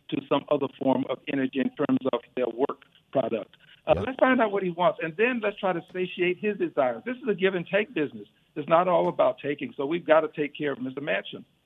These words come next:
Speaker 2: Well, okay, so maybe I should ask it differently. What do you need when you look at the power grid in Texas, when you look at the coastline in Texas, and, and, and the,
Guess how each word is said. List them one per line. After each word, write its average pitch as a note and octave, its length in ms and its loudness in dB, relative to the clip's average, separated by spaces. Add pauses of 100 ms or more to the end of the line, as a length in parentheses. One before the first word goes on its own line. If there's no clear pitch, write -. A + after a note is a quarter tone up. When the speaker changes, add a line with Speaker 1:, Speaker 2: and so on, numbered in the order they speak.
(1700)
Speaker 2:
Well, C#3 180 6
okay, C#3 340 6
so A#2+ 380 6
maybe C#3 300 6
I A#2+ 80 10
should A#2 200 2
ask A2+ 260 2
it G2 80 0
differently. F#2 420 4
What G#2 260 8
do F3 60 6
you C#3 200 6
need F#2+ 560 4
when G#2+ 160 4
you C3 120 6
look D3 200 8
at - 80 2
the C3+ 100 4
power B2+ 380 8
grid G#2+ 260 4
in G2 80 2
Texas, A2 480 2
when G2+ 140 0
you B2 100 4
look D3 140 2
at C#3 100 0
the B2 80 2
coastline F#2+ 720 4 (500)
in G2+ 180 2
Texas, - 640 2
and, G2 240 4
and, F#2 400 2
and F#2 340 0
the, E2+ 320 0